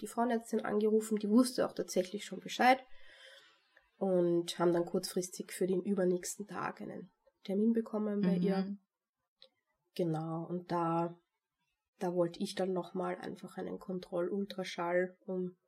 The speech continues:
Speaker 2: Ja, um sicher
Speaker 1: um
Speaker 2: zu
Speaker 1: ganz
Speaker 2: gehen.
Speaker 1: sicher zu sein, genau. Ich meine, es war eh schon, also ich hab mir da auch keine Hoffnung mehr gemacht, das war einfach nur
Speaker 2: Ja.
Speaker 1: wirklich, ähm, zur Ab-, zur letzten Absicherung einfach, ähm,
Speaker 2: Ja.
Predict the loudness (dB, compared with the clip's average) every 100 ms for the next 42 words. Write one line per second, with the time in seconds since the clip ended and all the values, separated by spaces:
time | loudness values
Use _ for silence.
0 | _ -2 -2 -4 -10 -10 -10 -10 -6 -6
1 | -2 0 0 0 -2 -2 -6 -4 -8 -8
2 | -6 -6 -6 -6 -8 -6 -4 -2 -2 -2
3 | -2 -4 -2 -4 -4 -4 -6 -10 _ _
4 | -10 -6 0 4 4 4 4 2 2 0
5 | -2 -2 -4 -4 -6 -6 -6 -4 -4 -4
6 | -4 0 0 2 2 2 -2 -20 -20 -20
7 | -20 -20 -20 _ -12 -10 -8 -10 -14 _
8 | _ _ _ _ -2 -2 -2 -6 0 4
9 | 4 2 0 0 -2 -6 0 0 0 -2
10 | 0 -2 -2 -4 -4 -10 -12 -10 -10 -10
11 | -6 -4 -6